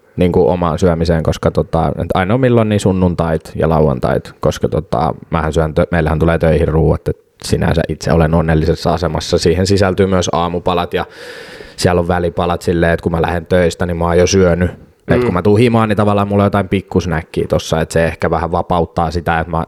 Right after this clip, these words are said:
Speaker 1: saatan ostaa jotain ei ehkä niin edullista. Et jos mä jotkut pihvit tossa paistan illalla itselleni, niin siinä menee jo se, että se on, niin kuin sanotaan, että mun lähtee se siitä niinku kolmestakymmenestä sinne aina sitten välillä vähän isompiinkin summiin.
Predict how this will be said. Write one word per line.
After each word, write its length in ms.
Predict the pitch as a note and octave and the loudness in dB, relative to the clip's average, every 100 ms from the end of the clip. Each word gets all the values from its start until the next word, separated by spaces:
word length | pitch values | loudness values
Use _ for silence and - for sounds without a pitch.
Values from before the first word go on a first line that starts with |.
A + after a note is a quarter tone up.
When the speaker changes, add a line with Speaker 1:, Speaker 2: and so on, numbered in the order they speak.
| - | -2
Speaker 1:
saatan 340 | F2 D#2 D#2+ | -4 -2 -6
ostaa 360 | D#2+ - E2+ D#2+ | -10 -6 -4 -2
jotain 520 | E2+ - D#2+ D#2+ D#2+ - | -2 -2 -4 -6 -8 -2
ei 220 | E2 D#2+ | 0 2
ehkä 220 | D#2+ - | 0 -2
niin 240 | E2 D#2+ D#2+ | -2 0 0
edullista. 600 | E2 E2+ E2 E2 - E2+ - | 2 4 2 0 -2 -4 -4
Et 160 | F2 E2+ | -2 0
jos 160 | D#2+ | -2
mä 100 | E2 | -4
jotkut 260 | D#2+ - - | -8 -8 -4
pihvit 340 | E2 D#2+ D#2+ | -2 -2 -2
tossa 180 | - - | -4 -4
paistan 380 | - E2 - E2 | -4 -4 -4 -4
illalla 380 | E2+ D#2+ E2 E2 | -2 0 0 0
itselleni, 500 | E2 F2 E2+ E2 E2+ | 0 2 2 0 -2
niin 160 | F2 E2+ | -2 -2
siinä 200 | E2+ E2+ | -2 -2
menee 260 | E2+ F2+ | 0 2
jo 120 | F2 F2 - | 2 0 -6
se, 160 | - E2 | -4 -2
että 120 | D#2 | 2
se 60 | F#2 | 0
on, 240 | F2 A2 | 0 -2
niin 100 | A#2+ | 0
kuin 140 | B2 A#2+ | 2 2
sanotaan, 300 | B2+ B2 B2 | 2 2 2
että 80 | A#2+ | 2
mun 140 | A2+ | 2
lähtee 340 | A2 G2 A#2 | 2 0 0
se 80 | A2 | 0
siitä 220 | G#2+ G2+ | 0 0
niinku 240 | G#2+ G2 G2+ - - - - - - | 0 0 -2 -4 -20 -18 -18 -20 -4
kolmestakymmenestä 760 | - F#2+ F2+ - F2+ E2 E2+ - | 0 0 -2 -4 -4 -2 -2 -2
sinne 240 | F2 E2 - - _ | -2 -2 -8 -18 _
aina 260 | - D2+ D#2 | -6 -4 -6
sitten 340 | D#2 - - D#2+ - - - - - | -8 -8 -6 -6 -8 -20 -20 -20 -6
välillä 300 | - D#2+ D#2 | 0 0 2
vähän 180 | D#2 D#2+ D2+ - - - | 0 -2 -6 -14 -10 -4
isompiinkin 680 | E2 D#2+ D#2+ F2 E2+ G#2+ F#2+ | -2 0 0 0 2 2 2
summiin. 480 | G2+ G2 A2 A#2+ | 0 2 2 2